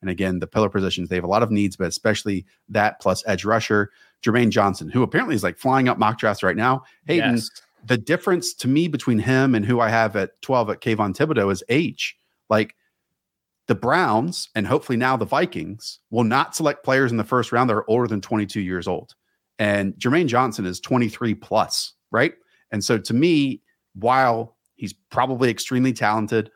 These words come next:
Speaker 1: while a lot of teams probably love him, that might take him out of the market of some of these teams that really do factor age into their equations of first round selections.
Speaker 2: Yeah, and he wasn't all that productive either. And it's, like, one year of production. So he, he's the, the pick that is super boom bust. He's, like,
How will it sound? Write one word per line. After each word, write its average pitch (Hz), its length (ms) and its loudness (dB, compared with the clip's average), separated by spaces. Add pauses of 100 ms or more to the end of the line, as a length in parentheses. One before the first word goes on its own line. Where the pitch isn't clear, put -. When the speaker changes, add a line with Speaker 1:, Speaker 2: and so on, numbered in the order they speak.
(140)
Speaker 1:
while 92 160 0
a - 20 0
lot 120 180 2
of 110 60 -4
teams 120 220 -2
probably 113 240 0
love 113 200 0
him, 90 200 -8 (220)
that 127 180 -2
might 127 200 0
take 123 160 0
him 120 160 0
out 117 140 0
of 113 60 -8
the 113 60 2
market 107 400 0
of 101 120 -8
some 110 140 -2
of 104 80 0
these 101 180 -2
teams 92 520 -4 (280)
that 101 180 0
really 110 220 0
do 101 140 -4
factor 98 460 -2
age 95 420 -4
into 92 200 -6
their 90 160 0
equations 87 420 -2
of 85 80 -6
first 85 240 -2
round 80 140 -2
selections. - 560 -8 (540)
Speaker 2:
Yeah, 147 100 0
and 131 100 -2
he 135 80 -4
wasn't 240 360 -4 (300)
all 180 280 0
that 127 360 0 (140)
productive 110 800 -2 (400)
either. 110 320 0
And 107 100 -4
it's, 117 80 -8
like, 110 100 -2
one 131 300 -2
year 127 280 2
of 104 140 0
production. 104 440 -2
So 110 100 -4
he, 143 140 2
he's 202 320 -2
the, 147 380 2
the 127 100 0
pick 135 280 -2
that 110 220 2
is - 80 -10
super 135 420 -2
boom 117 220 -2
bust. 117 240 0
He's, 120 160 -6
like, 110 260 -2